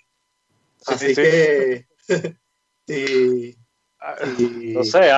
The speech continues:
Speaker 2: quieres
Speaker 1: algo que quieras
Speaker 2: decir eso, ¿quieres añadir algo que hayamos dicho hasta ahora?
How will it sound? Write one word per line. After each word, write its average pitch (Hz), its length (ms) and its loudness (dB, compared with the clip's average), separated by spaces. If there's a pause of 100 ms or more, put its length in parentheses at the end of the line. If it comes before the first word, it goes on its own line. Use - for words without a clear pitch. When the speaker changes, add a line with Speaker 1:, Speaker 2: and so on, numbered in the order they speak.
Speaker 2:
quieres 143 120 2
Speaker 1:
algo 165 240 4
que 165 80 -6
quieras 160 580 -2 (460)
Speaker 2:
decir 147 280 -6
eso, 127 240 -8 (140)
¿quieres 135 200 -4
añadir 147 360 -2
algo 156 220 -4
que 156 80 -6
hayamos 139 280 -6
dicho 139 200 -10
hasta 147 140 -16
ahora? 170 220 -4